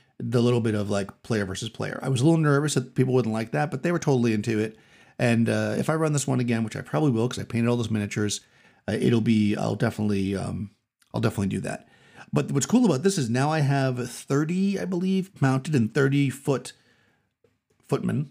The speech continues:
uh, for cowboys. So I can do all kinds of Boot Hill.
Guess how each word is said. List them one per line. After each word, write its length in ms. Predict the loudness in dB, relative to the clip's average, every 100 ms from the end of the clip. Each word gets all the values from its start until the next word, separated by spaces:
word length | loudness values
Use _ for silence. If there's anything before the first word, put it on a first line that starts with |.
| -2
uh, 400 | 0 0 0 -4 -10
for 600 | 0 2 2 0 -2 -6 -8
cowboys. 540 | -4 -2 0 -2 -4 _ _ _ _ -6
So 240 | 0 0
I 60 | 0
can 140 | 2
do 120 | 2
all 100 | 0
kinds 260 | 0 0 0
of 60 |
Boot 140 | 0 0
Hill. 320 | 0 0